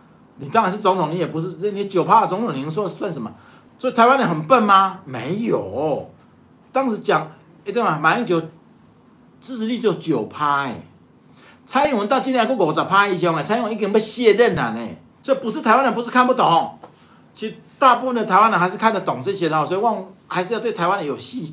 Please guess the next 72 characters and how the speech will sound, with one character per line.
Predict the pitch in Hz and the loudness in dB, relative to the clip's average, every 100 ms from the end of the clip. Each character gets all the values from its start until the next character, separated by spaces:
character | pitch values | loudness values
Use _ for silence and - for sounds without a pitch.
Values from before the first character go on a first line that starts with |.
| - | -12
对 | 226 | -8
台 | 175 | -6
湾 | 196 | -4
有 | 123 | -6
信 | - 185 | -8 -10
心 | - 165 165 | -8 -6 -6
啊。 | 135 - - - - | -8 -10 -20 -20 -16
虽 | - 247 | 2 4
然 | 196 | 6
我 | 156 | 2
有 | 143 | 2
时 | 202 | 2
候 | 196 | 2
骂 | 165 214 | 6 6
得 | 175 | 4
很， | 131 120 - | -2 -6 -10
<laughs> | - - | -16 0
骂 | 247 233 | 2 4
得 | 196 | 4
很 | 180 156 | 2 0
生 | 226 202 214 | 0 0 0
气， | 233 | -2
但 | 196 | -2
是 | 202 170 - - _ | -2 -6 -10 -20 _
对 | 180 | -4
台 | 160 | -2
湾 | |
人 | 160 | -2
还 | 131 | -4
是 | 143 | -4
有 | 135 | -6
信 | 120 123 | -8 -12
心， | 117 117 - _ _ _ _ | -12 -14 -16 _ _ _ _
因 | 185 165 | -6 -4
为 | |
真 | 156 175 180 | -4 -6 -4
正， | 160 147 117 - _ | -2 -2 -4 -8 _
真 | - 202 | 0 2
正 | 196 185 | 2 -4
看 | - 208 | -4 -4
到 | 190 185 | -2 -2
这 | 196 | -2
种 | 165 117 - _ _ - | -2 -6 -10 _ _ -8
不 | 160 | -4
屑 | - - 240 | -4 0 0
的 | 147 139 | 2 -2
总 | 139 175 | -4 -6
统 | 160 117 | -6 -4
哦， | 135 - | -4 -4
不 | 135 | -8
屑 | 139 196 | -2 -2
的 | |
政 | 156 190 | 0 -2
治 | 165 165 | 0 -2
人 | 160 | -2
物， | 156 - - - | -6 -12 -20 -14
台 | - 127 | -8 -4
湾 | 143 | -4
人 | |
还 | - 104 | -6 -10
是 | 104 | -12
看 | - 139 104 - | -12 -10 -12 -14
懂， | - - _ _ _ | -20 -20 _ _ _
还 | - 92 | -20 -16
是 | 95 | -16
看 | 123 139 110 | -12 -10 -12
懂 | - | -16
了。 | - - _ - | -20 -20 _ -6
那 | 185 | -4
个 | |
什 | 160 | -2
么， | 131 | -4